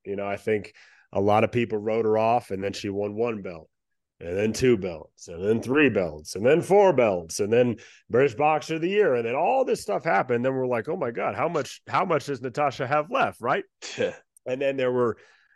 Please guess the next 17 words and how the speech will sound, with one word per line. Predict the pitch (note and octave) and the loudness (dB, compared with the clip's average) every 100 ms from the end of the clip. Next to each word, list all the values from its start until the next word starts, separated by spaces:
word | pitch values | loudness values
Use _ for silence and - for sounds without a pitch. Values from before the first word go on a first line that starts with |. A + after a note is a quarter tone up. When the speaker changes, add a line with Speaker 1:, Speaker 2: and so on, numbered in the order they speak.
| _ | _
Speaker 1:
talks | E3 D3 - | -4 -2 -2
about, | B2+ A#2 A2+ | -2 -2 -2
you | G#2 | -6
know, | F2+ | -10
the | D#2 | -12
Clarissa | - E2+ - - | -16 -16 -14 -10
Shields | - A3 G3+ D3 | -2 0 0 -2
fight, | - E3 D#3+ D#3+ C3 | -4 0 2 2 0
and | F#2+ | -6
then | E2 F#2+ | -10 -6
all | B2 E3 | -2 0
those | D3+ D#3 D3 | 2 0 0
types | C#3+ B2+ | -2 -2
of | C3 - | -4 0
things. | C#3+ C#3+ C#3 A#2 | 2 2 0 -4
And | A#2 | -2
then | C3 D3 | 2 2